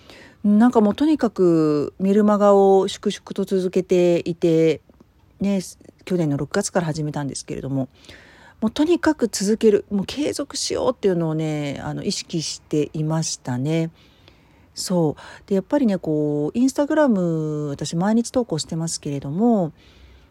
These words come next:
見てくださる方、コメントをくださる方が、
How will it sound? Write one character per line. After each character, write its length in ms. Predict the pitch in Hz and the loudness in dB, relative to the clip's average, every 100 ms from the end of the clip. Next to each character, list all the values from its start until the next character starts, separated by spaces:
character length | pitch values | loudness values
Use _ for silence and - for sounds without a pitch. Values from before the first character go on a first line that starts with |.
| - | -4
見 120 | 311 | 0
て 140 | 403 | 2
く 160 | 359 - | 2 0
だ 160 | 185 180 | 0 0
さ 240 | - 202 | 0 0
る 540 | 185 165 151 143 139 - | 2 0 0 -4 -6 -10
方、 420 | - - 151 143 | -12 -6 -4 -4
コ 140 | - | 0
メ 160 | 226 277 | 4 4
ン 80 | 294 | 2
ト 140 | 294 | -2
を 60 | 285 | -2
く 100 | 269 | -2
だ 100 | 269 | -2
さ 140 | 277 | -2
る 100 | 214 | -2
方 260 | 151 139 143 | -4 -8 -4
が、 320 | 170 175 | -2 0